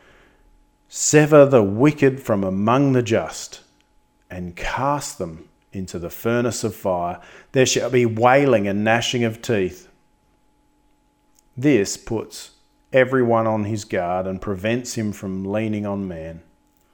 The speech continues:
Even a brother is but contingently a son of God. Our trust must be in what is written,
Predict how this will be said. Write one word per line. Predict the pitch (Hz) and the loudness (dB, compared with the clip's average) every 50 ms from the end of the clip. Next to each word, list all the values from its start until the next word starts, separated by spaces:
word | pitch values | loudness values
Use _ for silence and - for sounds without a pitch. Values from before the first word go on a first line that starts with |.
| _ _ _ _ _ _ _ _ _ - _ _ _ - | _ _ _ _ _ _ _ _ _ -20 _ _ _ -4
Even | 139 143 151 151 147 151 147 | 0 2 2 2 2 2 0
a | 143 | 0
brother | 120 110 - 117 123 131 135 135 127 104 90 | 0 0 0 0 2 2 2 0 0 -2 -2
is | - 95 104 107 104 101 - - - | -2 -4 -4 -4 -4 -6 -10 -12 -14
but | - _ - 110 104 - - - - _ - _ _ _ _ _ _ _ _ _ _ _ | -14 _ 0 0 0 0 -6 -16 -20 _ -20 _ _ _ _ _ _ _ _ _ _ _
contingently | - - 120 120 113 - - 147 156 156 151 131 123 113 113 - 85 87 92 95 95 107 117 - - _ | -4 -2 -2 -2 -2 0 2 4 4 4 2 0 -2 -4 -4 -6 -8 -6 -6 -4 -4 -6 -8 -10 -12 _
a | 107 | -12
son | 92 - - - - 113 113 113 | -10 -8 -6 -4 -2 -2 0 0
of | 113 110 113 113 | 0 -2 -2 -2
God. | - 123 127 120 98 90 85 - - _ _ _ _ _ _ _ _ _ _ _ _ _ _ _ _ _ _ _ _ _ _ _ _ _ _ _ | -2 -2 -2 -2 -4 -8 -10 -16 -20 _ _ _ _ _ _ _ _ _ _ _ _ _ _ _ _ _ _ _ _ _ _ _ _ _ _ _
Our | 113 123 139 143 147 143 | 2 4 4 4 4 0
trust | - - 104 87 76 78 - - - - - _ _ _ _ _ _ _ _ _ _ _ | -2 -6 -4 -4 -4 -6 -8 -10 -16 -16 -20 _ _ _ _ _ _ _ _ _ _ _
must | 117 113 107 107 - - - | -2 -2 -2 -2 -4 -4 -2
be | 123 113 110 | -2 0 0
in | 110 110 110 | 0 -2 -2
what | 107 113 113 107 | 0 0 -2 -2
is | 104 95 98 | -2 -6 -8
written, | 101 107 123 143 143 - 90 82 78 78 90 | -6 -4 -4 -4 -4 -6 -12 -14 -14 -16 -18